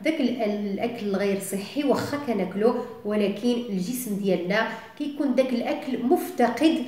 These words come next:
للفيتامينات والمعادن والحديد، المهم المعادن اللي كيحتاجوهم والفيتامينات اللي كيحتاجهم الجسم ديالنا. لهذا الجسم ديالنا كيعيا وكيمرض بفقر الدم.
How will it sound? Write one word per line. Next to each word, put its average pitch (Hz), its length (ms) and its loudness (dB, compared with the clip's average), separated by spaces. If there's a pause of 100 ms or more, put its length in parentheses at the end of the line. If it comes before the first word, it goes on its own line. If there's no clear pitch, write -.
(440)
للفيتامينات 208 1080 4
والمعادن 226 880 4
والحديد، 233 600 4
المهم 247 360 4
المعادن 226 500 2
اللي 233 160 0
كيحتاجوهم 208 840 0 (280)
والفيتامينات 214 760 0
اللي 208 200 -2
كيحتاجهم 202 840 0
الجسم 196 480 -2
ديالنا. 160 400 0 (360)
لهذا 240 720 4 (260)
الجسم 208 440 -2
ديالنا 180 340 2
كيعيا 190 640 0 (1160)
وكيمرض 196 800 4 (120)
بفقر 247 360 -2
الدم. 165 400 -6